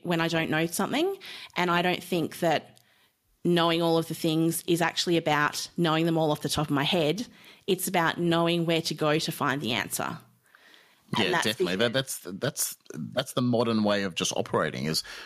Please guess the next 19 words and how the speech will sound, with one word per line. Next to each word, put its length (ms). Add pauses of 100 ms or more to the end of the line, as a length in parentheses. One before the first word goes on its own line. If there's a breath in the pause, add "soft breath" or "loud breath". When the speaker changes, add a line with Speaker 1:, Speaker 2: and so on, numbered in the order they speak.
(140 loud breath)
Speaker 2:
it's 240
not 140
about 180
knowing 380
all 240
the 100
details, 420
it's 120
knowing 240
where 160
to 80
go, 320
who 260
to 120
call, 500
what 200
department 600
to 80
call, 480